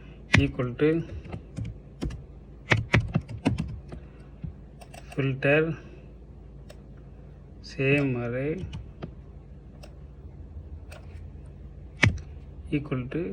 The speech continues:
இப்போ பிளாக் டூ. பாருங்க, so, பிளாக் டூல உங்களுக்கு ரிசல்ட் கிடைச்சிச்சுங்களா?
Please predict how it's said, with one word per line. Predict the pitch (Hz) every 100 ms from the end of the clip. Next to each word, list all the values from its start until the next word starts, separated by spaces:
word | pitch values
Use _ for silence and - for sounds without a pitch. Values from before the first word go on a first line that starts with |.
| 202
இப்போ | 170 180
பிளாக் | 135 143 139 -
டூ. | 127 117 - - - - - - - - - - - - - - - - - -
பாருங்க, | 147 143 143
so, | 156 143
பிளாக் | 131 151 151 135
டூல | 151 147
உங்களுக்கு | 143 143 135 135
ரிசல்ட் | 147 139
கிடைச்சிச்சுங்களா? | 135 135 131 131 127 143